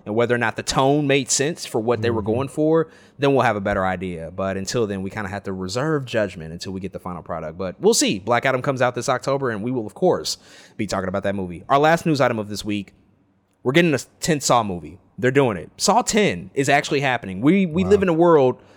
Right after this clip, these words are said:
Speaker 1: with ten Saw movies. They just dated it. It's gonna come out October twenty-seventh, twenty twenty-three. The most recent Saw movie, Spiral, starring Chris Rock and Samuel L. Jackson, came out last year. We saw that movie.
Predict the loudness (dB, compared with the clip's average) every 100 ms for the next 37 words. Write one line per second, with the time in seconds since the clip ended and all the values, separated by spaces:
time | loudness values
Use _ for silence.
0 | _ -2 0 -2 2 4 4 0 -2 -2
1 | -2 -2 0 2 2 2 -2 -2 _ _
2 | -2 -2 0 0 0 -2 0 -2 -2 -6
3 | 0 0 0 -12 _ _ _ _ -2 -2
4 | 0 -4 -2 -4 -4 0 0 2 -2 0
5 | 0 0 0 0 0 2 2 2 0 -4
6 | -6 -2 -2 -2 -4 -2 0 -2 -2 -6
7 | -2 -2 0 -2 -4 -6 -6 -4 -2 -2
8 | -4 -4 -2 -2 -6 -20 -20 -2 4 4
9 | 4 4 2 0 0 -2